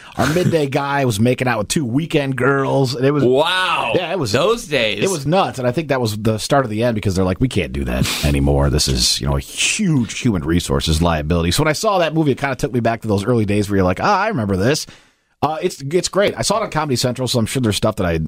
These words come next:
Speaker 1: that I missed, but, um, it's before we found out that T J Miller was, like, you know, a bad dude in real life. Jason Bateman before he got into the Ozark, and, you know, in my
Speaker 2: Oh, real bad dude.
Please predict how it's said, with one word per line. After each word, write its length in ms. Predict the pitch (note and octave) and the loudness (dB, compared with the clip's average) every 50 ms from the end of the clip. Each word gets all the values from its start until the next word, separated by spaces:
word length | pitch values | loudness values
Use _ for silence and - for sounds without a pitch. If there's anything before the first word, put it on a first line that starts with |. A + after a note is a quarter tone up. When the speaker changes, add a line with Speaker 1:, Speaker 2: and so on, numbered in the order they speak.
| - G2+ | -2 0
Speaker 1:
that 140 | G2+ G2 | 0 0
I 60 | G2 F2+ | 2 0
missed, 480 | E2+ G2+ A2+ A#2+ A#2 G2+ F#2 - - F#2 E2+ E2 | 0 2 2 2 0 -2 -4 -8 -8 -6 -2 0
but, 300 | F#2 F2+ F2+ F2 - - | 0 0 0 -2 -2 0
um, 400 | E2+ E2 E2 D#2+ D#2 D#2+ D#2+ - - - _ _ _ _ _ _ _ _ - | 0 0 2 0 0 -2 -4 -4 -6 -14 _ _ _ _ _ _ _ _ -2
it's 160 | C#3+ C#3+ - | -2 -2 -2
before 300 | - C#3 - - D#3+ D#3 | -4 -6 -2 0 0 0
we 100 | D#3 D3 | 0 -2
found 300 | - - C#3 C#3+ C#3+ C#3 | -2 -2 -2 0 2 2
out 120 | C3+ C#3 | 2 2
that 140 | C3 A#2+ G#2+ | 0 -2 -4
T 160 | - - C3 | 0 0 0
J 220 | B2+ A#2+ B2+ B2+ B2 | 2 2 0 0 2
Miller 280 | A#2 A#2 A2+ A#2+ A#2 | 2 2 4 4 4
was, 220 | A2+ A#2+ A#2 F2+ G2+ | 4 2 2 2 2
like, 360 | G#2 G2+ G2 G2 F2+ - - - _ _ _ _ _ _ _ | 2 2 2 2 0 -4 -10 -16 _ _ _ _ _ _ _
you 100 | - F#2+ | 0 2
know, 160 | F#2+ F#2+ G2 - - | 4 4 2 2 0
a 60 | C3+ | -2
bad 360 | G2+ F2+ B2+ B2+ B2+ B2+ B2 A2+ | 0 0 0 0 0 0 -2 0
dude 300 | A#2 A#2 A#2+ B2 A#2 A2+ | 0 0 0 0 0 -2
in 80 | G2+ F#2 | -2 0
real 200 | G#2 A2 A2+ A2 | 2 2 2 2
life. 440 | G#2 G2+ G2 F#2+ F2+ G2 G2 - | 2 2 2 2 2 2 0 0
Jason 360 | G2 F#2 A#2 C3 C3 C3 B2 A2 | 2 2 2 2 0 0 -2 0
Bateman 320 | A#2+ B2 B2 A#2+ C3 A#2+ | 0 0 0 0 0 0
before 320 | G#2+ G2+ - - B2 A2+ | -2 -2 -2 0 2 2
he 60 | A#2 G#2+ | 2 2
got 200 | A2 G#2+ A2+ A2+ | 2 0 2 2
into 160 | A#2 A2+ G#2+ | 0 0 2
the 160 | G2+ A2+ G2+ | 0 0 0
Ozark, 560 | A2+ A2+ A2+ A2 G2 A2 G#2 G2+ G2+ G#2+ - | 2 0 0 2 2 2 2 2 0 0 0
and, 220 | G#2 F2 E2+ D#2+ D2+ C#2+ | -2 -2 -2 -4 -2 -2
you 40 | F2 | 0
know, 160 | E2+ E2 E2 - - - _ | 0 0 -2 -4 -8 -8 _
in 80 | F#2 F#2+ | 2 4
my 180 | G2+ A2+ C3 | 4 4 2
Speaker 2:
Oh, 200 | C#3 A#2+ G2 F#2 | 0 -2 -6 -6
real 240 | F#2 F#2 G#2 B2+ C3+ | -4 -2 -2 -2 -2
bad 260 | G2 F2 E2 E2 F2 | -2 -4 -4 -4 -4
dude. 260 | F2 F2 F2+ F2 F2+ | -2 -2 -2 -2 -2